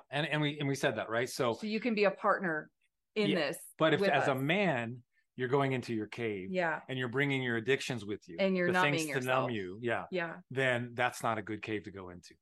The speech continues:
Speaker 1: And you cannot be left in there with your own thoughts. That's Elijah wanting to kill himself after Jezebel says, you know,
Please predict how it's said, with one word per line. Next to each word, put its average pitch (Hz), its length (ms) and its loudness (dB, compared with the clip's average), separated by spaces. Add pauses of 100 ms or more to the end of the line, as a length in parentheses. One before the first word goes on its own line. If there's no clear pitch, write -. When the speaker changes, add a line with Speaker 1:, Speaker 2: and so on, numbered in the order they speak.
Speaker 1:
And 131 100 -2
you 123 100 -2
cannot 143 400 0
be 127 120 -2
left 123 200 0
in 123 80 -6
there 113 120 -2
with 104 160 -6
your 107 120 -4
own 95 140 -8
thoughts. 92 400 -6
That's 107 220 -6
Elijah 117 400 0
wanting 107 220 -4
to 95 60 -16
kill 135 200 -4
himself 104 500 -4 (400)
after 113 260 -4
Jezebel 113 440 0
says, 101 420 -8
you 127 80 -10
know, 107 140 -8